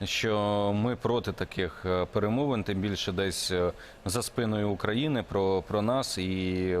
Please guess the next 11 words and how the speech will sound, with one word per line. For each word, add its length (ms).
взагалі 340
без 180
нашого 360
відома. 440
І 80
без 280
того, 200
щоб 240
їх 120
хтось 300
уповноважував. 840